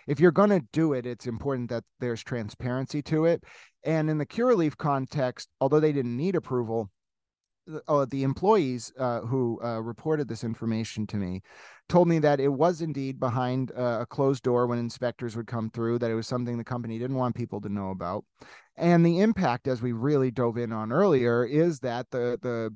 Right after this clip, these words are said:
bud composition, the, the flower composition, the chemical composition changes. Uh, it impact, it changes. It doesn't just impact terpenes. It, it converts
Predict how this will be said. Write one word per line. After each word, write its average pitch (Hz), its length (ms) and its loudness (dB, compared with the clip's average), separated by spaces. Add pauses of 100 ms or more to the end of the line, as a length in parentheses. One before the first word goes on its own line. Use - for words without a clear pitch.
bud 131 260 2
composition, 120 680 -2
the, 120 80 -4 (140)
the 113 80 -6
flower 117 340 2
composition, 120 640 -4 (180)
the 110 80 -10
chemical 123 420 -4
composition 110 560 -6
changes. 101 440 -8 (420)
Uh, 113 200 0
it 113 80 -4
impact, 127 520 -2
it 135 160 -6
changes. 175 460 -2 (300)
It 156 140 -2
doesn't 240 440 2
just 175 400 0
impact 156 480 -4
terpenes. 107 640 -8
It, 151 240 2
it 156 240 -4
converts 151 840 0